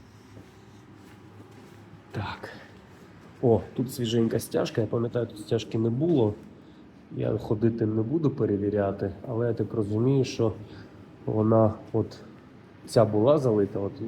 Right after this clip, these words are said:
одразу видно, що ця була залита, а та тільки-тільки от з тим, чи пінопласт. Так,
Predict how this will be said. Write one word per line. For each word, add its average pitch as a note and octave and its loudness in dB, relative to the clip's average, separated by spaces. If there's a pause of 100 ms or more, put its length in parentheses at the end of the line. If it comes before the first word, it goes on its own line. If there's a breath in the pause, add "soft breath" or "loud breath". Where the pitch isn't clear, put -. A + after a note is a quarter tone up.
(120)
одразу G#2 2
видно, G2 -4
що - -12
ця G2+ -8
була A#2 -2
залита, G#2 -4
а G#2 -6
та C#3 -2 (640)
тільки-тільки A2+ -2
от G2+ -4 (180)
з - -20
тим, G2+ -6
чи G#2 -10
пінопласт. G2 -2 (420)
Так, - 2